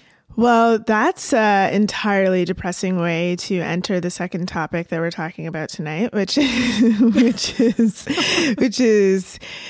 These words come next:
uh, pandemic wave three. It's like, you know,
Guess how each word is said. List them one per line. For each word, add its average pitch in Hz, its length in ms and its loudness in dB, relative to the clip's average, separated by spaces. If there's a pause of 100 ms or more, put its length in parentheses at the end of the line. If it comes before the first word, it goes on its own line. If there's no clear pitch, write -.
(180)
uh, 175 640 2
pandemic 208 1000 -2
wave 196 760 2
three. 170 600 -4 (340)
It's 202 140 -2
like, 220 320 0
you 233 120 2
know, 208 340 4